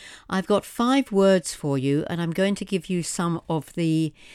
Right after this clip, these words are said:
examples to use for these particular idioms. So, let's kick off with the first one. Uh, let me tell you the words first of all. Whale,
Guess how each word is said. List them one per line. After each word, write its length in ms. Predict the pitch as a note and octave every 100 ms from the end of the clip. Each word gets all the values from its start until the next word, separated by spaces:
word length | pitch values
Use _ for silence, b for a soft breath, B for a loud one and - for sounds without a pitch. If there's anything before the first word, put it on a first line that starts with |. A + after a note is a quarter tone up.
| B B
examples 840 | F3+ D#3 - G#3 G#3 - C#3+ C#3+ -
to 140 | F3+
use 600 | E3 F3 E3 F3 - - - b b b b b
for 320 | _ - G#3 G3
these 240 | F#3 F3
particular 600 | - - - - F3 E3
idioms. 800 | - D#3+ D#3 C3 B2 B2 B2 - - b b b b b b b b b
So, 400 | - - - D#4
let's 680 | C4+ F3+ C3+ C3 F#3+ - -
kick 320 | - G3+ -
off 240 | F3 D#3+
with 100 | F3+
the 60 | F3
first 500 | - F3 D#3+ - -
one. 380 | E3+ D3 C3 C3+
Uh, 60 | G#3
let 220 | G#3+ C#4+
me 60 | -
tell 160 | - A3+
you 100 | F#3+
the 120 | E3
words 340 | D#3+ D3 C3
first 320 | - D3 -
of 80 | D3
all. 180 | D3 C#3+
Whale, 580 | - E3+ F#3+ D3 C#3+ C#3